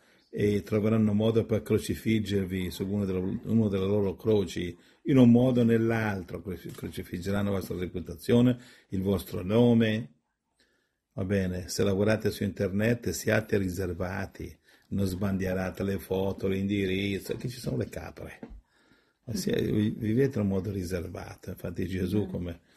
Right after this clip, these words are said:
Speaker 1: Gesù era riservato. Cioè, lui guariva persone e poi diceva assolutamente: "Non dite niente, non dite che vi ho guarito". Oggi direbbero: "Cosa c'hai da nascondere?" Molto da nascondere,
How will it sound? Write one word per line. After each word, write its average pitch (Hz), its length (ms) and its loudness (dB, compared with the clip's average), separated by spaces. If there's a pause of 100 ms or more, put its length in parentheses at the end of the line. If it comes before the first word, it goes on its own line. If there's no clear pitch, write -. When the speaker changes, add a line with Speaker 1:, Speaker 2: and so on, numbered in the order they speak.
(160)
Speaker 1:
Gesù 95 280 0
era 147 160 4
riservato. 117 840 -2 (500)
Cioè, - 180 -8
lui 113 180 4
guariva 104 340 2
persone 143 600 2
e 127 40 2
poi 135 180 0
diceva 135 340 -2
assolutamente: 160 600 -2
"Non 202 240 2
dite 226 260 0
niente, 208 840 2 (520)
non 240 240 8
dite 226 360 8
che 214 100 6
vi 208 140 4
ho 208 100 2
guarito". 202 840 0 (1120)
Oggi 98 260 0
direbbero: 101 600 2
"Cosa 135 420 8
c'hai 143 340 2
da 127 140 2
nascondere?" 113 680 0
Molto 110 720 4
da 90 160 -8
nascondere, 90 720 -8